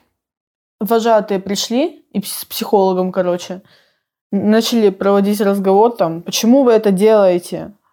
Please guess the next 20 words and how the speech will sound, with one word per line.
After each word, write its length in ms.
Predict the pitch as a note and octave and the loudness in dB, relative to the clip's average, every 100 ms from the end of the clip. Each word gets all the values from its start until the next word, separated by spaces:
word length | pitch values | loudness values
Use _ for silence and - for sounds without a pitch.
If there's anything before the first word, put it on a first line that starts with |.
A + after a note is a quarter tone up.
| _ - | _ -2
А 420 | A3 A#3 A3+ - - - _ - | 0 2 0 -2 -10 -20 _ -2
со 140 | C4+ | 2
мной 160 | C#4+ C#4 | 2 4
тоже 240 | F4 G4+ | 2 4
никто 260 | A4+ - C#4+ | 2 2 2
не 100 | B3+ | 2
хотел 300 | A#3+ B3+ A3+ | 2 2 2
общаться 540 | A3+ B3 A3 G#3 G3+ | 2 2 2 2 -4
почему-то. 760 | G#3+ - G#3+ G3+ G3 F#3 F3+ F#3+ _ _ _ | -6 -2 0 0 0 -2 -2 -8 _ _ _
Ну, 520 | A#3 C#4 E4+ D4+ G#3+ - _ - | 2 4 4 2 0 -6 _ -4
я 340 | A3+ A#3+ C4 A#3+ | 0 4 4 4
до 240 | G3+ A#3+ | 4 6
этого, 300 | A#3 A#3 G#3 | 4 4 0
короче, 380 | G3+ G3 G3 - | -2 -4 -4 -4
так 300 | F#3+ E3 - | -2 -2 -4
иногда 460 | F#3+ F#3+ F3+ E3 D#3 | -6 -2 0 0 -2
чуть-чуть 360 | - - A3 G#3 | -6 -2 -2 -2
совсем 640 | F#3 - F3+ D#3+ F3+ - _ _ _ - | -4 -2 -2 -4 -10 -20 _ _ _ -14
там 200 | D3 D#3+ | -10 -4
могла 640 | F#3 G#3 A#3 E3 - | 0 2 2 0 -4